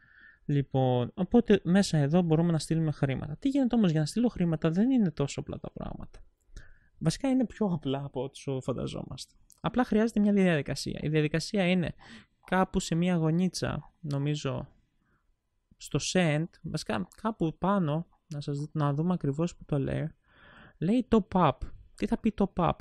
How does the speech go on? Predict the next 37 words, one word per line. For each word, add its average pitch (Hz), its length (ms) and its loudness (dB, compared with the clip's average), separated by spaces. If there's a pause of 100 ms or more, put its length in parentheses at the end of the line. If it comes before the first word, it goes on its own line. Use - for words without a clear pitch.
(140)
Πατώντας 262 600 0
top 175 180 0
up, 151 300 0 (880)
έχει 220 240 2
δύο 226 140 4
επιλογές. 175 600 0
Top 220 160 0
up 202 140 0 (180)
by 143 180 2 (100)
card 147 180 0 (160)
και - 180 -4
top 185 140 0
up 165 280 -4
via 170 220 2
transfer. 143 540 -4 (600)
Εμείς, 165 360 2
επειδή 151 380 0
δεν 185 180 2
έχουμε 208 340 0
top 151 200 -2
up 147 80 -8
by 131 160 0 (100)
card 135 280 0 (100)
για 135 160 -2
να 135 100 2
συνδέσω 139 360 -4
κάποια 139 220 -4
πιστωτική, - 420 -6
να 139 80 -2
στείλω 139 180 -2
από 139 120 -2
πιστωτική 143 440 -10
χρήματα, 139 540 -4 (360)
στέλνω 208 460 2
top 196 140 2
up 175 180 4 (280)
via 170 160 2